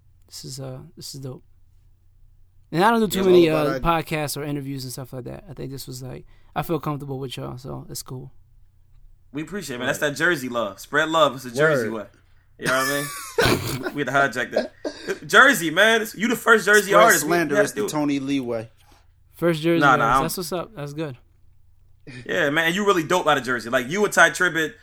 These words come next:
Speaker 3: like, y'all currently, like, that's who I rock with, artist-wise. You know, of course, we got the Joes
Speaker 2: Mm-hmm.
Speaker 3: and the Redmans and Lawrence, but right now,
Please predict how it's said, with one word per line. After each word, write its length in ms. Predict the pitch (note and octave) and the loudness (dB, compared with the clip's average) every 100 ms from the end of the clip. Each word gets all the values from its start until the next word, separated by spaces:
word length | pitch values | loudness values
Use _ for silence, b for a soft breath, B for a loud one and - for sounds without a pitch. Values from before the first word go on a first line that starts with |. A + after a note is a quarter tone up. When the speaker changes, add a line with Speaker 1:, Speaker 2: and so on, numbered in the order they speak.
| b b - | b b -4
Speaker 3:
like, 140 | C#3 | 2
y'all 180 | E3 E3 | 4 4
currently, 640 | - F#3 F#3 E3+ E3+ E3 | 6 6 6 2 -2 -2
like, 160 | D3 C#3+ | -2 0
that's 140 | D3+ | 0
who 80 | D#3 | 2
I 120 | D3 | 2
rock 300 | C#3 C#3 - | 4 2 2
with, 140 | A#2+ A2 - | -8 -10 0
artist-wise. 640 | D3 C3+ B2+ A2+ G2+ G#2+ | 2 2 -2 -8 -8 -6
You 80 | D3+ | -6
know, 60 | B2+ | -4
of 80 | |
course, 220 | - G3+ D3+ | 0 0 0
we 60 | |
got 140 | C#3+ - | -2 -4
the 100 | B2 | -6
Joes 460 | B2+ B2+ B2 B2 | -6 -4 -6 -8
Speaker 2:
Mm-hmm. 60 | G#2+ | -8
Speaker 3:
and 80 | A2 | -6
the 40 | B2 B2 | -6 -6
Redmans 200 | B2 A#2+ | -8 -8
and 80 | A2 | -8
Lawrence, 300 | A#2 B2 A2+ | -4 -4 -4
but 120 | A2 G#2+ | -8 0
right 180 | C3 B2+ | 0 2
now, 360 | C3+ D3+ D#3 | 4 4 2